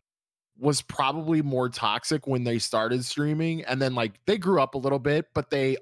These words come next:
understood that being edgy and memey would still, like,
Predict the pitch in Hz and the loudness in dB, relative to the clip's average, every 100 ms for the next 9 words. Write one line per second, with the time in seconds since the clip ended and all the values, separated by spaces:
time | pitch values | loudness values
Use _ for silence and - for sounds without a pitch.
0 | - 143 151 156 131 - 135 147 135 127 | -2 -2 0 0 0 0 0 0 0 -4
1 | 113 - 135 135 135 131 123 113 - _ | -4 -4 -2 -2 -2 -4 -6 -8 -14 _
2 | _ _ _ _ - 143 143 123 151 156 | _ _ _ _ -4 -2 -2 -2 0 2
3 | 151 127 123 117 123 131 147 170 190 214 | 0 -2 -4 -6 -6 -4 -4 -4 -4 -6
4 | _ _ _ _ _ 120 131 117 - - | _ _ _ _ _ -2 -2 -2 -8 -4
5 | 147 139 139 127 123 | 0 2 2 0 -2